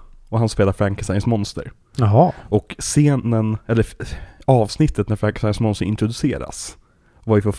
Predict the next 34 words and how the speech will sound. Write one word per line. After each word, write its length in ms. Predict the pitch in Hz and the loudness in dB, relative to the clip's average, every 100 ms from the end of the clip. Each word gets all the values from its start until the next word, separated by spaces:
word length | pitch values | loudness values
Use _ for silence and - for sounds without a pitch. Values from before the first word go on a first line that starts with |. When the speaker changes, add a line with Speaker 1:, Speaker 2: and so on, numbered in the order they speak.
| - | 0
Speaker 1:
vi 120 | 107 | 0
får 100 | - | 0
följa 380 | - 120 117 123 | 2 2 6 4
Rory 260 | 98 95 - | 4 2 2
Kinnear. 320 | 110 107 67 - _ - _ _ _ _ _ _ _ _ _ _ _ _ | 0 0 -4 -12 _ -20 _ _ _ _ _ _ _ _ _ _ _ _
När 180 | - 107 | -2 0
han 340 | 107 101 101 107 _ _ _ _ _ - | 2 2 0 -4 _ _ _ _ _ -4
lyckas 320 | 113 104 - | 0 0 0
ta 120 | 104 | -2
sig 140 | - - | 0 4
ur 360 | 123 107 98 - | 4 4 2 2
verkstaden 640 | 127 131 - - - - - - | 2 2 0 -6 -10 -10 -14 -18
och 220 | - 107 | -2 0
går 320 | - 117 110 101 | 2 2 2 2
på 100 | 113 | 2
Londons 460 | 107 107 98 104 | 0 0 -2 -4
gator. 600 | - 104 104 - - 98 - _ - | 0 0 0 -2 -4 -4 -10 _ -8
Och 120 | - | -4
allt 220 | 127 120 - | 0 0 2
han 100 | 104 | -2
ser 340 | - 107 92 | 0 0 0
är 40 | 90 | 0
det 80 | |
vackraste 540 | 95 104 - - 98 107 | 0 0 -2 -6 -4 -2
han 80 | 101 | -2
någonsin 300 | 98 - 107 | -2 -4 -4
sett, 260 | - - | -4 -4
för 100 | - | -4
det 60 | 98 | -2
är 40 | |
första 340 | - 107 - 101 | -2 -4 -4 -4
han 120 | 104 | -4
ser. 320 | - - - - | -4 -6 -8 -6
Speaker 2:
Mhm. 260 | 127 135 | -2 -2